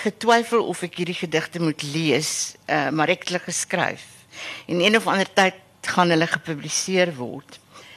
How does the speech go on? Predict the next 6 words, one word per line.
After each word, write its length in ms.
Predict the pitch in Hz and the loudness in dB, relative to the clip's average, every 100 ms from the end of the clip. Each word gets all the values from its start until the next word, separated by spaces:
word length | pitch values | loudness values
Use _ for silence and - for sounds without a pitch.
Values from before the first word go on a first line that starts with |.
| - - - - | -20 -20 -20 -6
En, 400 | 185 185 190 185 - | -2 0 -2 -4 -4
eh, 380 | - 180 170 165 - _ - 156 | 2 4 4 2 -2 _ -12 -2
dit 220 | 185 180 | -2 0
is 160 | 190 - | -2 2
baie 240 | 196 208 | 4 4
politiek 400 | 208 202 180 - | 2 -4 -4 -8